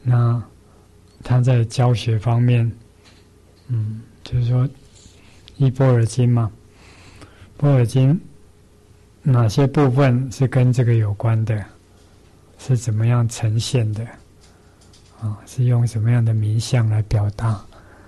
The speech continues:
这边就，就开始说明嘛。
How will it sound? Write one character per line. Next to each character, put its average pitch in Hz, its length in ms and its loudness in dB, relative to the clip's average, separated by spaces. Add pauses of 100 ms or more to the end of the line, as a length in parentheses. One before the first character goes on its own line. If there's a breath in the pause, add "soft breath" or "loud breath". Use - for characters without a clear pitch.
(320 loud breath)
这 - 140 -8
边 113 260 2
就， 110 320 2 (220)
就 113 160 -6
开 113 220 0
始 104 180 -4
说 107 300 -2
明 107 180 -2
嘛。 - 160 -14